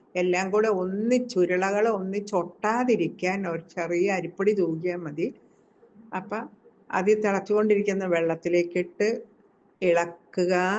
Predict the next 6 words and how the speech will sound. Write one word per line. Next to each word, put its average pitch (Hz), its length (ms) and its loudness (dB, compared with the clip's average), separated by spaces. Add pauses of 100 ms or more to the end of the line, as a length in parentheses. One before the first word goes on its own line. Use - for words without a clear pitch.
(240)
ഇളക്കി 175 680 2
ഉരുളകൾ 202 560 0
ഒരു 190 140 0
വേവാകുമ്പോൾ 170 1200 0 (540)
അതിലേക്ക് 190 800 2 (600)
അല്പം 202 600 -4